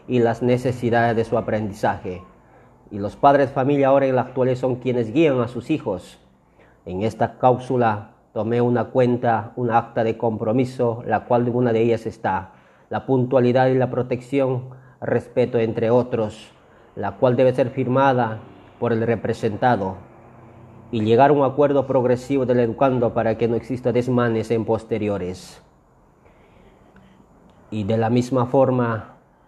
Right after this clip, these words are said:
escogí las estrategias mixtas para poder llegar a los rincones más apartados de la comunidad. Al inicio todos dominaban la lectoescritura,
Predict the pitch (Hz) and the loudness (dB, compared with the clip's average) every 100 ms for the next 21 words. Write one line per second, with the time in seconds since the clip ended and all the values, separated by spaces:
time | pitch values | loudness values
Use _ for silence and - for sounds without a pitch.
0 | _ _ _ - 104 - 123 143 151 139 | _ _ _ -10 -8 -2 0 2 4 4
1 | 135 127 120 123 127 127 123 135 127 135 | 2 -2 -2 -2 -2 -2 -2 0 0 -2
2 | 135 135 139 - 131 120 - - _ _ | 0 0 0 0 0 0 -2 -18 _ _
3 | _ _ _ 90 95 - 107 123 127 131 | _ _ _ -8 -6 -4 0 2 4 4
4 | 139 135 127 123 123 139 131 127 127 127 | 2 0 -2 -2 0 2 0 -2 -2 0
5 | 127 123 120 123 127 120 117 117 110 120 | -2 0 -2 0 -2 0 0 -2 -2 -4
6 | 107 107 107 107 92 - - _ _ _ | -4 -4 -4 -4 -6 -12 -20 _ _ _
7 | _ _ _ _ - 90 98 110 147 139 | _ _ _ _ -10 -8 -2 2 2 2
8 | 139 - 143 135 135 135 131 131 131 135 | -2 2 2 0 0 0 2 2 2 2
9 | 131 127 127 143 139 - 127 127 127 135 | 2 0 0 0 -2 -2 -6 -6 -4 0
10 | 127 110 101 | 0 0 -4